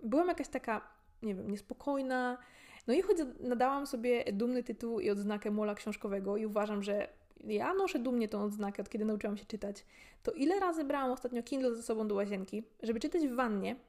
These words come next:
to oglądałam śmieszne filmiki na Instagramie. No właśnie. Także moim zdaniem ten cały multitasking nie jest żadnym powodem do dumy, do dumy. E, także powiedz mi na przykład, ile stron przeczytasz za jednym posiedzeniem bez sprawdzania wiadomości,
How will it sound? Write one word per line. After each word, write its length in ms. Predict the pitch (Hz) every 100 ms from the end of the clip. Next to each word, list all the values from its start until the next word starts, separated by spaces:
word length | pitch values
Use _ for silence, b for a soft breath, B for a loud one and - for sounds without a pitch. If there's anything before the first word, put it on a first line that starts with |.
| _ b b -
to 120 | -
oglądałam 580 | 247 233 240 269 277 269
śmieszne 300 | - 247 240
filmiki 360 | 240 226 226 208
na 60 |
Instagramie. 520 | 202 202 196 180 190 202 _ _ _ _ _ _ -
No 200 | 233 233
właśnie. 440 | 214 - - - - _ _ _ B B B B -
Także 260 | 226 247 254
moim 380 | 233 240 302 330
zdaniem 520 | 285 269 262 262 247
ten 160 | 226 220
cały 200 | 233 233
multitasking 720 | 233 226 220 214 - 214 214
nie 220 | 226 220
jest 240 | 220 214 -
żadnym 480 | 220 214 226 214 208
powodem 320 | 208 208 202
do 80 | 196
dumy, 420 | 196 190 202 233 -
do 100 | 226
dumy. 400 | 208 202 214 -
E, 500 | 214 202 202 202 -
także 280 | - 220 233 - -
powiedz 280 | 330 370 349
mi 100 | 339
na 100 | 311
przykład, 280 | 311 285
ile 160 | 269 269
stron 240 | 269 269
przeczytasz 360 | 269 - 247 247
za 160 | 226 233
jednym 280 | 226 226
posiedzeniem 520 | 226 226 214 220 220 208
bez 260 | 262 285
sprawdzania 500 | - - 214 220 214
wiadomości, 560 | 214 208 202 196 -